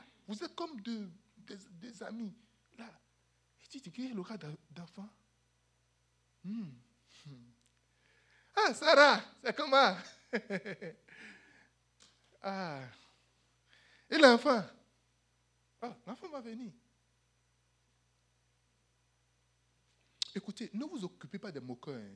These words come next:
Non, non, ne vous occupez pas des moqueurs. Ne les regardez même pas. Regardez votre conviction. Gardez votre conviction. La foi,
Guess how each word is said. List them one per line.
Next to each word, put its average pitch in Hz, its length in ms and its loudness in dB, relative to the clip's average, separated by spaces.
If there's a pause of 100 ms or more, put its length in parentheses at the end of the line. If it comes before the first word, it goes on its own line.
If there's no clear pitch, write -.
(120)
Non, 117 180 -14
non, 110 140 -16
ne 104 100 -20
vous 127 140 -20
occupez 110 220 -20
pas 127 100 -16
des 110 100 -20
moqueurs. 101 380 -20 (500)
Ne 135 140 -12
les 131 180 -10
regardez 123 360 -14
même 101 180 -18
pas. 98 180 -20 (2750)
Regardez 123 340 -16
votre 120 200 -18
conviction. 101 420 -20 (1900)
Gardez 135 340 -8
votre 120 200 -18
conviction. 107 380 -20
La 139 100 -12
foi, - 340 -16